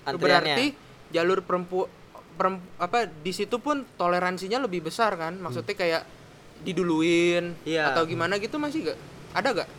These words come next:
Speaker 2: Karena
Speaker 1: Untuk
Speaker 2: kalau yang gue bilang di negeri tetangga tuh kayak gitu nggak ada yang gue
Speaker 3: Ya,
Speaker 2: lihat.
Speaker 3: lu ngantri ya ngantri,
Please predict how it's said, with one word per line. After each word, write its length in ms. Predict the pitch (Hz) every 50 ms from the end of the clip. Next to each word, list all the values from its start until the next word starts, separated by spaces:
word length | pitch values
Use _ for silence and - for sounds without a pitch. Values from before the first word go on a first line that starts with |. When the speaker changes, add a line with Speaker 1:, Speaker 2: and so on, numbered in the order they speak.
| - - - - - - - - - - - - -
Speaker 2:
Karena 200 | - 202 202 269
Speaker 1:
Untuk 120 | 349 370 359
Speaker 2:
kalau 160 | 330 330 294 247 185
yang 180 | 214 220 220
gue 160 | 208 214 220 208
bilang 340 | - 180 208 214 214 208 202
di 120 | 202 208
negeri 240 | 196 202 180 190 208
tetangga 400 | 202 214 190 - 190 175 180 214 247
tuh 120 | - 349
kayak 160 | - 349 233 196
gitu 160 | 220 - -
nggak 200 | 226 220 170 175 233
ada 140 | 262 262 214
yang 140 | 170 185 -
gue 100 | 170 -
Speaker 3:
Ya, 80 | -
Speaker 2:
lihat. 100 | - 127
Speaker 3:
lu 80 | 151 180
ngantri 280 | 180 160 156 156 185 202
ya 120 | 196 170
ngantri, 300 | 143 147 170 175 175 180